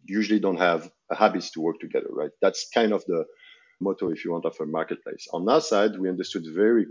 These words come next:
quickly that will be a very hard way to take if we wanted to take on enterprise clients like retailers and wholesalers, because they have their suppliers already. They work with them every day. So we revert,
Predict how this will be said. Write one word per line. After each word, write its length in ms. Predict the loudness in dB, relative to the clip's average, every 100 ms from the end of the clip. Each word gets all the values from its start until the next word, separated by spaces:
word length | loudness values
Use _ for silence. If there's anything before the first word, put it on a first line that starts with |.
| -4
quickly 400 | -4 -2 -2 -2 0
that 180 | -4 -4
will 160 | -4 -4
be 180 | -2 -4
a 80 | -4
very 460 | -6 0 2 2
hard 420 | 2 4 4 2 -6 _ _ _ _
way 180 | 2 2
to 140 | -2 0
take 300 | 2 2 -2
if 160 | -6
we 60 | -6
wanted 360 | -4 -4 -6 -10
to 100 | -10 -6
take 200 | -4 -2
on 240 | -4 -6 -8
enterprise 540 | -10 -8 -4 -2 -2
clients 340 | -4 -4 -2
like 120 | -4 -6 -8
retailers 640 | -6 -4 -2 -4 -6 -12 -8
and 120 | -4
wholesalers, 640 | -2 0 0 0 0 -6 -14 _ -12
because 640 | 0 4 4 4 -2 0
they 120 | 4
have 180 | 6 8
their 140 | 6 4
suppliers 480 | 0 2 4 4
already. 320 | 4 2 2 2
They 100 | 4
work 280 | 4 4
with 100 | 0
them 220 | 0 0 0
every 200 | -2 0
day. 240 | 4 4 4 -4 -20 _
So 280 | -6 4 4
we 160 | 6 4
revert, 440 | 2 4 4 4